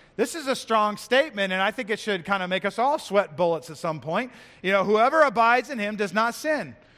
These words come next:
Whoever sins," notice this, "has neither seen him or known him." "Little children, let no one deceive you. He who practices righteousness is righteous,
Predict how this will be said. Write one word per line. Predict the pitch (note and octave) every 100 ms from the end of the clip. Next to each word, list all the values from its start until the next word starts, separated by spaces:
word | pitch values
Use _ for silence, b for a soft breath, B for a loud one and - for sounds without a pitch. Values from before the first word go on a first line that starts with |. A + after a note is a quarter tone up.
| b b
Whoever | G#3 A#3 A#3 A3
sins," | F#3 - C#4+ D4+ A3+ C4+ A#3
notice | A#3 A#3 A#3
this, | C#4+ G3+ - B B
"has | A3+ G3+
neither | A3 B3+ G#3+
seen | - - C4+ D4
him | B3 C#4 D4
or | B3 B3
known | A#3+ C#4 D4+ C#4 F3+
him." | D#3+ B2 G2+ _ _ _ _ _ _ _ _ _ _ _ _ -
"Little | A3+ G#3+
children, | - B3+ C4 G#3 F#3+
let | G#3+
no | G3 A#3+
one | A#3+
deceive | F3 E3+ - B3+ G3+
you. | D#3 D3 B B
He | B C#4+
who | B3 A3+
practices | D3 A3+ A#3+ G#3 F#3 D#3+
righteousness | C#3 G3+ D4+ G#3+ - F3 E3+
is | G#3
righteous, | A#3 C#4+ D4 D3 - -